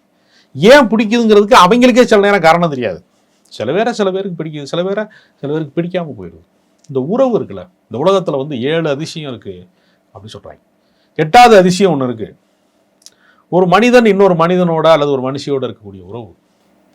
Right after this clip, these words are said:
எங்கே சந்திக்கிறீங்க, ஏன் வந்து ஒருத்தரை நம்புறீங்க, ஏன் ஒருத்தர் மேல லவ் ஆகுறீங்க, ஏன் நேசமா இருக்கீங்க, ஏன் பிரியிறீங்க? மனித உறவு ஒருத்தனை சந்திச்ச பின்னாடி ஒருத்தனுடைய வாழ்க்கை தலைகீழா மாறும்,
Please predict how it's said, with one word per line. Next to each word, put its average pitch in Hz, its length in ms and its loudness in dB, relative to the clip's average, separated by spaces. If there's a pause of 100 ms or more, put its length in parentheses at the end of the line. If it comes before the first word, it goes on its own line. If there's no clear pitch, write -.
(260)
எங்கே 175 340 0
சந்திக்கிறீங்க, 117 520 -10 (1080)
ஏன் 165 260 0
வந்து 127 300 -2
ஒருத்தரை 101 280 -10
நம்புறீங்க, 87 600 -14
ஏன் 131 140 -10
ஒருத்தர் 117 360 -12
மேல 107 220 -12
லவ் 92 220 -18
ஆகுறீங்க, 85 520 -16 (960)
ஏன் 185 360 0
நேசமா 151 400 -2
இருக்கீங்க, 92 360 -10
ஏன் 156 320 -4
பிரியிறீங்க? 120 500 -8 (760)
மனித 208 340 0
உறவு 160 580 -2
ஒருத்தனை 135 360 -8
சந்திச்ச 180 320 -6
பின்னாடி 165 400 -6
ஒருத்தனுடைய 120 320 -10
வாழ்க்கை 135 440 -6
தலைகீழா 123 380 -12
மாறும், 87 300 -20